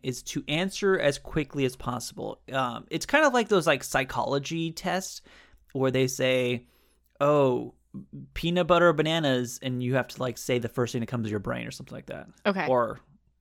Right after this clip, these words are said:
Speaker 1: I guess it's more like, if I say banana, what do you think of? That kind of
Speaker 2: Ooh.
Speaker 1: thing. You're supposed to answer immediately. That's the point
Speaker 2: All
Speaker 1: of
Speaker 2: right.
Speaker 1: the game. So I'm gonna say this,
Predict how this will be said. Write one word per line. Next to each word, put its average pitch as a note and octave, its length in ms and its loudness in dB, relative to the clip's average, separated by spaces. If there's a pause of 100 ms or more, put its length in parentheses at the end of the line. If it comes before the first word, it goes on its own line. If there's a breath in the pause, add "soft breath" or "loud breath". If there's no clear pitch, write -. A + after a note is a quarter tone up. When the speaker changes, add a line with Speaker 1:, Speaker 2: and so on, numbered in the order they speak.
(140)
Speaker 1:
I C3+ 80 -4
guess D#3 160 -2
it's D3 120 -10
more C3 140 2
like, A#2+ 260 -4
if - 100 -6
I D3 80 4
say D3+ 120 2
banana, C3 400 0
what B2 120 0
do A#2+ 60 2
you A#2+ 60 0
think A#2 220 -2
of? - 260 -12 (680 soft breath)
That B2 140 0
kind B3 140 0
of A3 60 -2
Speaker 2:
Ooh. F#3 40 -6
Speaker 1:
thing. G#2+ 180 -12
You're C#3+ 120 -2
supposed E3 160 0
to E3 60 2
answer E3 200 2
immediately. B2+ 440 2
That's G3+ 180 4
the - 80 -4
point - 140 -6
Speaker 2:
All G3+ 60 0
Speaker 1:
of F#3+ 40 2
Speaker 2:
right. D3+ 180 -4
Speaker 1:
the - 60 -14
game. - 180 -16 (480 loud breath)
So D#3+ 140 4
I'm E3 60 4
gonna G3 120 2
say D#3 200 2
this, F#3+ 460 0